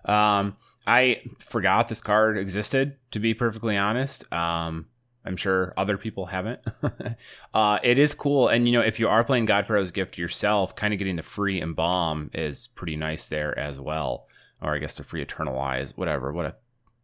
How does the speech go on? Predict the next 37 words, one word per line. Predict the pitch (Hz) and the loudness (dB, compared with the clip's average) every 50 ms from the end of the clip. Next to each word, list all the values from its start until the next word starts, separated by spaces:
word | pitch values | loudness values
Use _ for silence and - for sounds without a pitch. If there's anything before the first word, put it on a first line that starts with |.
| _ _ _ - - - - - - - - - _ - - | _ _ _ -20 -20 -20 -20 -18 -20 -20 -20 -20 _ -10 -8
m-, | 90 - - | -8 -8 -6
mix | - 107 98 95 95 - - - | -4 -2 -2 -2 -2 -2 -2 -2
up | 92 - - | -4 -4 -4
between | 87 - 101 90 87 | -8 -6 -4 -4 -4
those | 85 85 - | -4 -6 -6
two | - - | -6 -8
mechanics. | 85 85 - - 98 92 85 82 80 - - | -8 -8 -6 -4 -2 -2 -2 -2 -6 -6 0
But | - 151 175 - - - | 4 6 6 6 4 2
sure, | - 139 160 190 180 - | 2 2 2 2 2 2
you | - 117 | 4 4
know, | 117 117 113 | 6 6 6
as | 110 - | 4 2
far | - 120 117 123 123 120 | 2 4 4 6 6 6
as | 117 110 101 | 4 2 0
really | 101 104 110 120 117 113 113 | -2 0 2 4 4 4 2
cheap | 110 - - 123 107 95 | 0 0 0 0 0 0
mythics | 107 104 - - 104 - - - | 0 -2 0 -2 -6 -6 -4 -2
go | - 98 95 95 95 92 90 | 2 2 4 4 4 2 0
that | 90 - - | 0 -2 -2
have, | - 85 87 90 90 82 85 | 0 0 0 0 0 0 0
uh, | 87 85 85 - | 0 0 0 0
a | - - | -2 -2
fair | - - 98 98 | 0 2 2 2
bit | 87 92 90 | 2 0 -2
of | - | -2
power | - 90 90 95 95 92 | -2 0 2 2 2 2
on | 90 87 87 | 2 0 -2
them | 85 85 | -4 -4
that | 82 80 | -6 -8
could | - 80 | -8 -8
really | 78 85 90 87 87 87 | -6 -4 -4 -2 -2 -4
do | 80 87 85 87 | -4 -4 -6 -6
something | 82 - - 85 82 78 - 78 78 78 78 - | -4 -4 -4 -4 -4 -4 -6 -6 -6 -6 -6 -6
meaningful, | - 85 82 85 90 90 82 - 80 76 73 69 | -6 -6 -4 -4 -4 -4 -4 -2 -2 0 0 0
I | 60 55 76 | 0 0 -2
mean, | 78 78 78 76 71 | -2 -4 -4 -4 -4
I, | 73 80 80 | -4 -6 -6